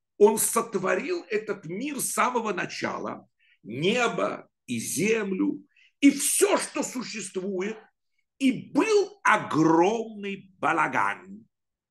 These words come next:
Огромный балаган. То есть, в первое же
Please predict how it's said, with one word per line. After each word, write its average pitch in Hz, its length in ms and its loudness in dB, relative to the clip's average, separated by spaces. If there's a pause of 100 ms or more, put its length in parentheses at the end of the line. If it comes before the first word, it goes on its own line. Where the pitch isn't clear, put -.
(680)
Огромный 605 460 0
балаган. 698 420 -2 (1000)
То 311 160 -6
есть, - 200 -12 (280)
в - 240 -20
первое 370 460 2
же 190 460 -2